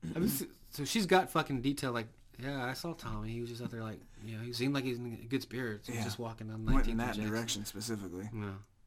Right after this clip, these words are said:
Speaker 1: You didn't stop him? I don't know, he seemed pretty fucking content what he was doing.
Speaker 2: <laughs> No, he just took off, as Tommy does.
Speaker 1: "Well, if you see him, you can have my camper."
Speaker 2: You know what's funny?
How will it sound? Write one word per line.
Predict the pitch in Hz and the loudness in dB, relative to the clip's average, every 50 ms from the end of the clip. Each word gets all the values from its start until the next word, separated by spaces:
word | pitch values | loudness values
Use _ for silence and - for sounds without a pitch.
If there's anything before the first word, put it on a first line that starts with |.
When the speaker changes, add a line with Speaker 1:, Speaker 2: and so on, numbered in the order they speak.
| - _ _ _ _ - | -20 _ _ _ _ 4
Speaker 1:
You | 190 277 | 8 8
didn't | 349 403 - | 8 8 6
stop | - - 233 247 262 - - | 8 10 12 12 12 10 8
him? | 330 370 359 - - - | 4 4 4 0 -8 -14
I | - 127 | -12 -8
don't | 156 | -6
know, | 185 156 | -6 -6
he | 110 | -6
seemed | - 170 170 170 | -4 -4 -4 -2
pretty | 170 160 | -4 -4
fucking | - - 175 170 - 131 | -4 -4 -6 -8 -6 -10
content | 123 117 - 151 185 - 160 | -12 -6 -2 0 0 2 2
what | 143 131 | 2 2
he | 127 | 2
was | 120 117 | 2 2
doing. | 135 175 - 160 147 147 131 - - - - - - - - | 2 2 2 2 2 0 0 -2 -2 -2 -4 -4 -4 -6 -8
Speaker 2:
<laughs> | 180 180 180 170 151 - - - | -6 -6 -6 -6 -8 -8 -4 0
No, | 151 190 | 2 2
he | 220 202 196 | 2 2 0
just | 202 208 - | -2 0 0
took | 214 214 214 | 2 2 4
off, | 220 208 175 170 170 - - - - 175 | 6 6 6 4 2 0 -6 -14 -16 -14
as | 160 | -10
Tommy | - - 143 151 165 170 | -6 -4 -2 -2 0 2
does. | 175 180 160 135 127 135 - - - - - | 4 4 4 4 2 0 -4 -8 -12 -14 -12
Speaker 1:
"Well, | 135 135 | -10 -10
if | 135 - | -10 -10
you | - - - - | -12 -14 -14 -10
see | - 160 | -6 -4
him, | 151 135 | -4 -2
you | 139 135 | -2 -4
can | 139 | -4
have | 139 143 139 | -6 -6 -8
my | 135 135 | -8 -12
camper." | - - 143 135 - - 147 - - - _ - - - - - - - - - - - - - - - - - - - - - - - - - - - - _ _ - - - - - - - - - - - - - - - - - - - - - - - - - | -12 -14 -14 -16 -16 -16 -20 -20 -20 -20 _ -20 -20 -20 -20 -20 -20 -20 -20 -20 -20 -20 -20 -20 -20 -20 -20 -20 -20 -20 -20 -20 -20 -20 -20 -20 -20 -20 -20 _ _ -20 -20 -20 -20 -20 -20 -20 -20 -20 -10 -8 -8 -8 -8 -12 -20 -18 -18 -18 -18 -20 -20 -20 -12 -6
Speaker 2:
You | 127 127 | 0 2
know | 165 185 | 2 2
what's | 139 - - - | 2 0 -2 -2
funny? | - 156 160 180 196 196 | -2 0 0 0 -2 -4